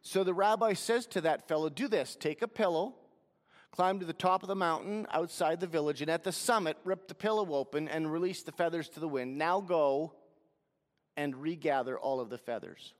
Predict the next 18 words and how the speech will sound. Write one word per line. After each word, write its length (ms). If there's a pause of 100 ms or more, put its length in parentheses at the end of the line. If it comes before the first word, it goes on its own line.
(2750)
And 280
the 60
fellow 320
says 340
to 120
the 120
rabbi, 380
"Well, 220
that's 640
completely 640
impossible." 680 (680)
And 160
so 320
it 60
is 160
with 120
our 100
words. 480